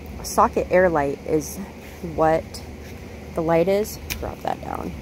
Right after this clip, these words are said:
Try to open this. Oh my gosh.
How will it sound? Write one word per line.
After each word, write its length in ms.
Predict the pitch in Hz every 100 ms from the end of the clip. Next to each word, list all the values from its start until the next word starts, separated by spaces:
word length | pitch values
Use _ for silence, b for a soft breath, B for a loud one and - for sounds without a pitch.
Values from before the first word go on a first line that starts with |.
| - - -
Try 120 | 170
to 120 | -
open 300 | 180 185 -
this. 400 | 151 165 - - - - - - - - - - - - - - - - - - - - - - - - -
Oh 40 |
my 60 | 180
gosh. 600 | 156 165 165 160 - -